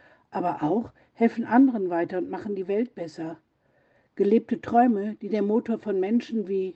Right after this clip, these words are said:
Martin Luther King, der jungen Friedensnobelpreisträgerin Malala Yousafzai oder auch der Umweltaktivistin Greta Thunberg sind.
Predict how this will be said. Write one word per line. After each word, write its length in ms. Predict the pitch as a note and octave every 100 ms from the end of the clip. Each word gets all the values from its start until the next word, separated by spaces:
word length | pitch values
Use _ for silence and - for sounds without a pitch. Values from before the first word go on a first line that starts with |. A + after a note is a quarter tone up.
| -
Martin 380 | G3 G3+ G#3+ F#3
Luther 320 | F#3+ - F3
King, 380 | - G#3 A3 A#3 _ _ _ _ _ _ _ -
der 80 | G3+
jungen 340 | A#3 B3 A#3
Friedensnobelpreisträgerin 1900 | - B3+ C4 C4 - A3 F#3+ G#3 A#3 - G#3 F#3+ - A3 G#3+ G#3+ G#3 G#3+ G#3+ _ _ _ _ _ _ -
Malala 640 | G3 G3 G3 A3 G#3+ G#3 -
Yousafzai 880 | G3+ G3+ G3+ F#3 - - G#3 G#3+ A3+
oder 300 | G3+ G3+ F#3
auch 160 | F#3+ F#3
der 180 | G3 F3+
Umweltaktivistin 1120 | G#3 G3 - D#3+ - F#3+ F3+ - G3+ G3 F#3
Greta 320 | - G3 G#3
Thunberg 480 | - G3+ F3+ D#3 D3+
sind. 360 | E3 D3+ D#3+